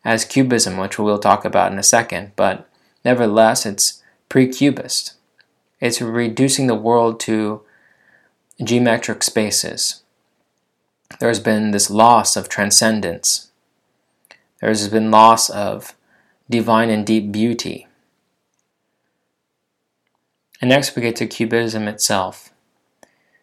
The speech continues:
The various early twentieth century movements and later styles,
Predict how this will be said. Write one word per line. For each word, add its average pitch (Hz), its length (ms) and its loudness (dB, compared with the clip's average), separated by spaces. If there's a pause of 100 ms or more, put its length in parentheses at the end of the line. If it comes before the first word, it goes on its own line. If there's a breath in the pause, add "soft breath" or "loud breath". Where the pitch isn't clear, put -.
(180 soft breath)
The 107 80 -10
various 117 460 2
early 117 200 0
twentieth 117 680 -4
century 113 420 -2
movements 110 800 -4 (1600)
and 120 200 -4
later 117 260 -2
styles, 104 800 -2